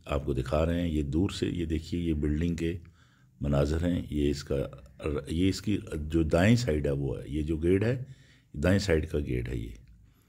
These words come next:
ये देखिए, ये सामने, ये वज़ू खाना है, ये जो सुर्ख बिल्डिंग है,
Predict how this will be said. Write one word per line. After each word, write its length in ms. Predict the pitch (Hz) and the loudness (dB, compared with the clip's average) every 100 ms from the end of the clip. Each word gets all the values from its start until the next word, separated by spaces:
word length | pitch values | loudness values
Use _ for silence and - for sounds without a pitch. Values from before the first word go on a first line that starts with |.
| - _ _ _ _ _ | -20 _ _ _ _ _
ये 120 | - 64 | -6 -4
देखिए, 480 | 65 64 78 101 - - | -2 0 -2 -2 -8 -18
ये 140 | - 67 | -8 -8
सामने, 640 | - 67 69 69 101 110 - - | -4 -2 0 0 0 -4 -8 -2
ये 60 | |
वज़ू 320 | 80 80 82 80 | 0 2 2 2
खाना 240 | 90 95 | 4 4
है, 140 | 107 | 4
ये 100 | 101 | 2
जो 80 | 95 | 0
सुर्ख 240 | - 92 90 | -2 -6 -2
बिल्डिंग 340 | 87 95 104 | -2 0 0
है, 240 | 113 117 | -2 -6